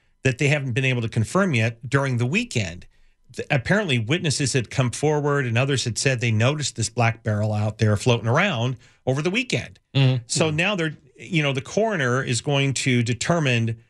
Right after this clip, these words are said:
Speaker 1: the approximate time of death and, uh, and obviously manner and cause of death. And then they'll backtrack from there. Then they'll find out, okay,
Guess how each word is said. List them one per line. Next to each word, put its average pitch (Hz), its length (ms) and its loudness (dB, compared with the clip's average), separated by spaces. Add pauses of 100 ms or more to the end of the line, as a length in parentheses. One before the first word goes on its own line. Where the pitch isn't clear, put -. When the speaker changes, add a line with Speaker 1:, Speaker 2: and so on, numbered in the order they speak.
(260)
Speaker 1:
the 131 120 2
approximate 151 800 -4
time 175 380 0
of 104 140 -2
death 104 420 -2
and, 123 240 0
uh, 147 220 -8
and 135 120 2
obviously 123 600 2
manner 131 500 2
and 107 300 0
cause 107 320 0
of 98 80 0
death. 110 300 0 (520)
And 131 180 2
then 139 440 2
they'll 127 280 2
backtrack 120 460 -2
from 110 140 0
there. 113 220 2
Then 117 160 2
they'll 117 100 2
find 120 260 2
out, 113 160 2
okay, 110 480 0